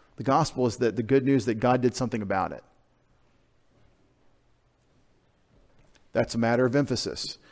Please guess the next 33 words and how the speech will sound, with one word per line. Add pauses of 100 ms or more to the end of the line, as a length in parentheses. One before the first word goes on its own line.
(140)
I'm
saying
that
in
some
gospel
presentations,
the
emphasis
is
sin, (220)
and
in
others,
it's
the
sal-,
the
Savior. (220)
And
I'd
say
one
of
those
would
be
the
way
to
do
it. (480)
Now,